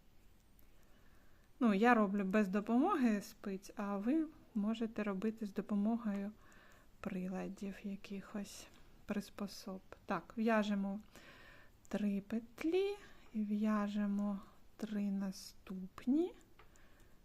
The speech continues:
петлі. Ось, ось такий у нас перекид.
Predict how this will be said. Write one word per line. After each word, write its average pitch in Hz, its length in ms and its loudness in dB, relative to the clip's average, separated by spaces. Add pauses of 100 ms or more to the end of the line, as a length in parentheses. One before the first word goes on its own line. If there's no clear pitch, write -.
(220)
петлі. 311 720 0 (560)
Ось, - 440 -4 (440)
ось 226 180 -2
такий 220 480 -6 (800)
у 220 60 -2
нас 208 240 -2
перекид. 202 520 -6